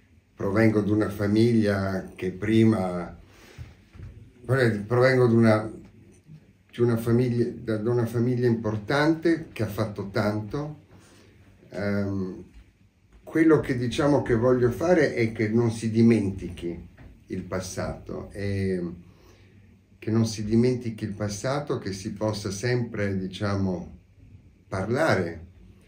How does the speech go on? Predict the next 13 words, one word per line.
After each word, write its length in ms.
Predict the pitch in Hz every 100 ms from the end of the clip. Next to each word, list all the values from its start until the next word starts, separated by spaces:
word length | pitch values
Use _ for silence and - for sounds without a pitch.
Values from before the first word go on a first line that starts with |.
| _ - -
di 160 | - 101
quello 320 | - 113 110
che 120 | -
è 20 | 95
stato 380 | - 95 107
fatto, 720 | 117 110 92 95 92 120 98 -
però 360 | - 117 123 127
sono 240 | - 110
una 220 | 110 107
persona 580 | 107 95 - 120 120 113
che 280 | - 95 90 - - _ _
ama, 600 | 87 104 107 107 101 95 - - - _ _ _ _
diciamo, 680 | - - 95 98 92 - -